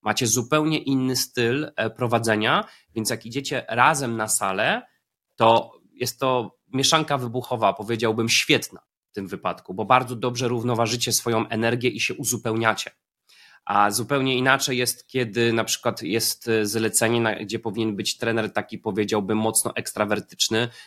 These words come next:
bo klientowi bardziej zależy na pewnym, może nie tyle show, co żeby, e, na przykład trafić do dyrektorów, którzy na przykład zakładają rękę na rękę i: „Pff, to weź mnie teraz przekonaj, mieliśmy i takie zlecenie”,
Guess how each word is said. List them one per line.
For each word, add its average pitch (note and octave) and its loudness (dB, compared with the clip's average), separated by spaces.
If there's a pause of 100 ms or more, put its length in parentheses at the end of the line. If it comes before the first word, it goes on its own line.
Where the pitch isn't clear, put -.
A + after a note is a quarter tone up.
(120)
bo G2+ -8
klientowi A#2 -4
bardziej A2+ 4
zależy A2 0
na A2+ 0
pewnym, G#2+ -2 (400)
może A2 0
nie A2 0
tyle A#2 0
show, A#2 4 (400)
co A2+ -2
żeby, G#2+ 4
e, G2+ -4
na G2+ -6
przykład - -8
trafić A2+ 0
do A2 -4
dyrektorów, G#2+ -2
którzy G2+ -4
na G2+ 0
przykład G#2 -2 (220)
zakładają G#2+ 4
rękę A2 0
na G2+ 2
rękę G#2+ 0
i: G2 -2
„Pff, - -14 (300)
to G2+ -10
weź A#2+ 2
mnie G#2+ -2
teraz G#2+ -2
przekonaj, F#2 0
mieliśmy G2+ -2
i F2+ -4
takie G2 -6
zlecenie”, - -8